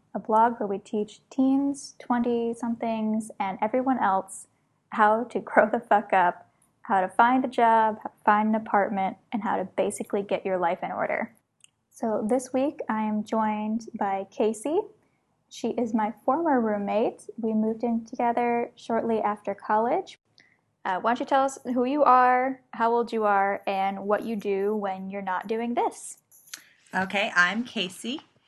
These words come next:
Speaker 2: I'm twenty-five years old, and when I'm not doing this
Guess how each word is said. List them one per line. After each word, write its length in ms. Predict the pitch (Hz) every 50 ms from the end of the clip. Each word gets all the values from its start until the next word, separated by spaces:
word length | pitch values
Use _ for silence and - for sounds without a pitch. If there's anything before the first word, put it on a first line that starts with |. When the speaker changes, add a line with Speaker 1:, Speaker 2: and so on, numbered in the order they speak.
| _ - - _ _ -
Speaker 2:
I'm 280 | 175 170 165 160 165 175
twenty-five 580 | - - - 190 185 190 190 190 180 202 214
years 180 | 233 247 247 -
old, 300 | 214 185 180 185 208 226 - _ _ _ _ _ _ _ _ _ _ -
and 500 | - 185 180 180 175 175 170 170 170 165
when 220 | 165 175 180 180
I'm 240 | 170 170 175 175 180
not 220 | 175 180 - 185
doing 240 | 185 220 233 262 254
this 460 | 214 190 196 214 - - - - -